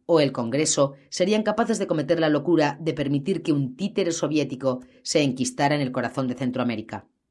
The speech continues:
Es imposible describir semejante estupidez.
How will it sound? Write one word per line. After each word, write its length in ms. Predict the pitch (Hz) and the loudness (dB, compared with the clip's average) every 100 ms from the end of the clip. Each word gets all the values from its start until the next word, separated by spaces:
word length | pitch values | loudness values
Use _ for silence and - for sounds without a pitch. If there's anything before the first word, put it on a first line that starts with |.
| _ _ _ _ _ _ _ _ _ | _ _ _ _ _ _ _ _ _
Es 160 | 180 175 | -2 2
imposible 540 | 202 165 160 226 214 | 0 2 0 0 0
describir 400 | 165 - 139 143 | -2 0 0 0
semejante 500 | 143 123 123 123 123 | 0 -2 -2 -2 -2
estupidez. 600 | 120 - 123 123 107 - | -4 -4 -4 -4 -4 -10